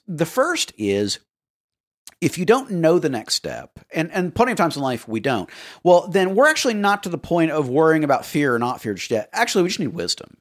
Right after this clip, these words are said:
Um, if we don't know what the next step even would be, then, um, we're not ready to worry about courage. We, we just need wisdom. We need guidance. That, that could be,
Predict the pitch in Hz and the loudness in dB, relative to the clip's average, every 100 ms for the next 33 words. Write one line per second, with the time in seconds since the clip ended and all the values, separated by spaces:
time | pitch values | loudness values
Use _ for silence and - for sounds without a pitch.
0 | _ _ _ - 113 - 175 175 311 320 | _ _ _ -6 -6 -4 -4 0 0 0
1 | 190 175 180 180 170 151 147 - 160 139 | 0 2 4 6 4 0 -2 -2 0 0
2 | 165 135 92 87 113 151 156 170 175 175 | -2 -4 -4 -2 2 2 0 -4 -4 -6
3 | 170 - - - - 123 147 143 135 135 | -8 -12 -20 -20 -14 -2 2 2 0 -2
4 | 139 139 127 120 123 147 202 226 220 226 | -4 2 4 2 0 0 2 2 2 2
5 | 208 - 165 170 156 151 151 147 139 - | 2 0 2 4 4 4 4 4 2 0
6 | 151 113 101 120 139 - 156 180 156 92 | 0 0 -2 -4 -6 -2 -2 0 -2 -2
7 | 95 - - - 87 139 147 95 123 101 | -2 -4 -8 -12 -4 -2 -4 -2 0 0
8 | 67 - 175 - 202 233 226 190 185 170 | -2 -4 -4 0 2 2 0 -2 -2 -2
9 | 156 | -6